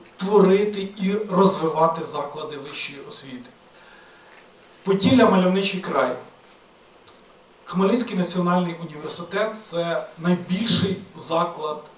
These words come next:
вищої освіти на Поділлі. Сьогодні в наших стінах, е, навчається більше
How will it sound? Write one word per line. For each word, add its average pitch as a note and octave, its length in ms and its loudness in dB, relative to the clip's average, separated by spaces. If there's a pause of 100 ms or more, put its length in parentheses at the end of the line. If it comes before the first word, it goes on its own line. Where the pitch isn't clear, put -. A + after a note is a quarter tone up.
(400)
вищої D#3 440 -6
освіти E3 440 -10
на C#3 100 -10
Поділлі. B2+ 480 -10 (1160)
Сьогодні A3 680 -2
в D#3 240 -8
наших G3 340 -2
стінах, - 680 -6 (640)
е, - 20 -14
навчається F#3 1040 -2 (1040)
більше F3+ 500 -4